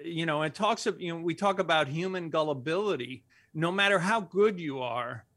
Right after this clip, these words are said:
and no matter how clever or well-trained, um,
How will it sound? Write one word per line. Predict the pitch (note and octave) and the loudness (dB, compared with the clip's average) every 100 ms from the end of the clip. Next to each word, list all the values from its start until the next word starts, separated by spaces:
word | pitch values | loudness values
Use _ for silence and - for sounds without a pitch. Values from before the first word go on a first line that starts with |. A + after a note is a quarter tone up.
| _ _ | _ _
and | - D3+ D3+ E3 | -2 0 0 0
no | D#3 | 0
matter | E3+ E3+ | 2 2
how | D#3 F3+ | 2 0
clever | E3+ - - G#3 F3 C#3 C3 | 0 -4 2 2 2 0 -2
or | C3 | -2
well-trained, | C#3 D#3 C#3 - F3+ F3+ F#3 C#3+ C3+ C3+ A2+ _ _ _ _ | 2 0 0 -6 -6 -2 -2 -2 -8 -16 -20 _ _ _ _
um, | C#3+ D3 D3 C3+ C3+ C#3 | 2 4 2 0 -8 -12